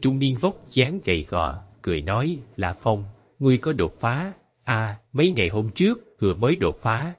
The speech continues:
La Phong gật đầu nói. Chính là lúc trước mình ngự không phi hành tới nên bốn vị nghị viên đều biết được mình đã chính thức đạt tới cấp bậc nghị viên. Lập tức thái độ cũng hoàn toàn không giống như trước. Trong quá khứ các vị nghị viên đối với La Phong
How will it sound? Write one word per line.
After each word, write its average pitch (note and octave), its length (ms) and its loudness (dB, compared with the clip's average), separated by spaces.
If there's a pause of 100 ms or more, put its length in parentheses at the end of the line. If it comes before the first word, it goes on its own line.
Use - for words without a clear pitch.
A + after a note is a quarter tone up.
(160)
La A#2 200 0
Phong G#2+ 260 -2
gật - 200 -6
đầu D2+ 200 0
nói. A2+ 280 -4 (340)
Chính F#3+ 140 0
là A#2+ 100 2
lúc D#3+ 260 0
trước G#3+ 240 -2
mình G2+ 280 0
ngự F#2 260 0
không D#3+ 200 -2
phi D#3 220 2
hành F#2+ 360 -2
tới D#3+ 140 2
nên B2 200 -2
bốn E3 240 2
vị F#2 180 0
nghị F#2 160 -2
viên A#2 360 0 (340)
đều A2 220 4
biết F#3 180 0
được F#2+ 220 -2
mình F2+ 200 -2 (140)
đã A2 100 0
chính D3+ 240 -2
thức G#3 260 -2
đạt F2 160 0 (100)
tới D3 120 0
cấp F3 160 -2 (100)
bậc F#2 220 -4
nghị E2+ 140 -4
viên. A#2 300 0 (460)
Lập G#2+ 240 0
tức G3 200 4
thái E3 180 0
độ F#2 280 0 (100)
cũng C#3+ 160 -2
hoàn G2 260 -2 (100)
toàn F2 340 -2
không C#3 360 0
giống E3+ 220 -2
như A#2+ 200 2
trước. E3 200 4 (380)
Trong C3+ 200 0
quá D#3 140 2
khứ F3+ 340 2
các E3+ 200 -2
vị G#2+ 160 2
nghị G#2+ 220 0
viên B2+ 360 0
đối C#3 120 4
với D3+ 160 2
La A#2+ 140 0
Phong B2+ 340 -2